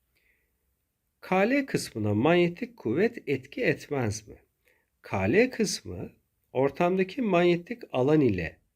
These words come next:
aynı doğrultuda olduğu için F eşittir bir formülünde diklik şartını sağlamadığı için bu parçaya manyetik kuvvet etki etmez, doğrudur.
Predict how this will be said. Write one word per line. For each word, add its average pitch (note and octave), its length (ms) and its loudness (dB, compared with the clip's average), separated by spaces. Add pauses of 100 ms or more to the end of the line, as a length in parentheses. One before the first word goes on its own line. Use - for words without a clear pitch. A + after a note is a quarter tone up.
(640)
aynı G3+ 340 0
doğrultuda G#2+ 520 2
olduğu F2 340 -14
için - 500 -8 (300)
F F#3+ 240 -4
eşittir B2+ 560 -4
bir F3+ 160 4
formülünde A#2+ 880 0
diklik D#3+ 340 -8
şartını G#2 520 -6
sağlamadığı A2+ 640 -2
için D#3 500 -6 (380)
bu A3+ 120 -8
parçaya G#2+ 460 -2
manyetik D3 520 0
kuvvet G#2+ 320 -6
etki A#2 280 -6
etmez, G#3+ 520 -4
doğrudur. G#2+ 560 -4